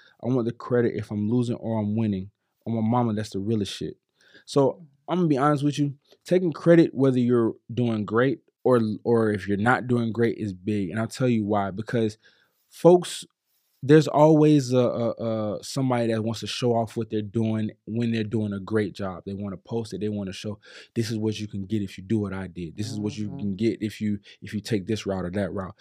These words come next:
Speaker 2: All the
Speaker 1: But
Speaker 2: highlights.
Speaker 1: somebody that is willing to show you how they had to dig, scrap, fight, and earn their way through it. That is somebody that I'm willing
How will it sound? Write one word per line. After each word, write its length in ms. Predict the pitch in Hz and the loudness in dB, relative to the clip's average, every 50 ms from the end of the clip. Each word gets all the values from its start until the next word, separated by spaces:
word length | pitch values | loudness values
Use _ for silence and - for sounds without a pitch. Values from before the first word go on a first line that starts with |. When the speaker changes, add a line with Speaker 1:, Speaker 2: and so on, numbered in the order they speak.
| - - | -10 -8
Speaker 2:
All 160 | 147 147 147 | -8 -6 -6
the 100 | 139 156 | -4 0
Speaker 1:
But 240 | 151 156 143 135 - | 4 6 8 8 6
Speaker 2:
highlights. 420 | 156 156 160 170 165 - _ - - - | 6 2 0 -2 -4 -10 _ -20 -16 -12
Speaker 1:
somebody 680 | - - - 185 185 202 202 190 190 185 185 180 190 175 | -10 -4 2 4 6 6 6 6 6 6 6 6 4 4
that 220 | 135 135 131 101 | 4 2 2 2
is 180 | 82 120 113 113 | 0 -4 -4 -4
willing 300 | 110 120 139 147 156 139 | -2 0 2 2 2 0
to 100 | - 123 | 0 -4
show 360 | 113 - - - 143 147 151 | -6 -4 0 4 6 8 8
you 420 | 139 131 127 127 127 120 113 107 104 _ _ _ _ | 6 6 4 4 4 4 4 2 -2 _ _ _ _
how 180 | - - 120 120 | 2 4 4 4
they 160 | 117 143 156 | 6 6 4
had 340 | 147 139 143 139 131 127 - | 4 4 4 4 2 2 0
to 120 | - - 104 | -2 -8 -8
dig, 840 | 101 98 95 _ - 135 139 139 139 139 127 113 110 101 98 90 85 _ _ _ _ - | -8 -10 -8 _ 6 8 8 10 8 8 6 6 4 2 0 -4 -8 _ _ _ _ -12
scrap, 580 | - - - - - 135 143 143 131 104 - - _ _ _ _ _ _ _ | -10 -10 -10 -6 2 4 6 6 6 4 2 -4 _ _ _ _ _ _ _
fight, 560 | - - - - - 139 139 127 104 - - _ _ _ _ - | -20 -18 -8 -2 2 4 4 4 2 0 -6 _ _ _ _ -12
and 180 | - 127 - - _ _ - - | -10 -10 -10 -10 _ _ -8 -4
earn 320 | 127 139 147 151 151 143 | 0 2 4 4 4 6
their 140 | 139 139 135 | 4 4 4
way 260 | 120 123 131 131 123 | 4 4 4 4 2
through 340 | 113 - - 139 147 143 117 | 0 -2 -2 2 4 4 4
it. 140 | - - - _ _ _ _ _ _ - - | 2 0 -6 _ _ _ _ _ _ 2 4
That 240 | 151 165 190 156 135 | 6 6 6 6 4
is 140 | 147 139 | 2 2
somebody 440 | - - 151 143 143 135 135 131 127 123 | 2 0 0 2 2 2 2 2 2 2
that 200 | 123 117 - - | 0 0 0 0
I'm 280 | - 131 139 147 139 123 | 0 2 2 2 0 0
willing 280 | 123 131 127 123 120 | 2 2 2 2 0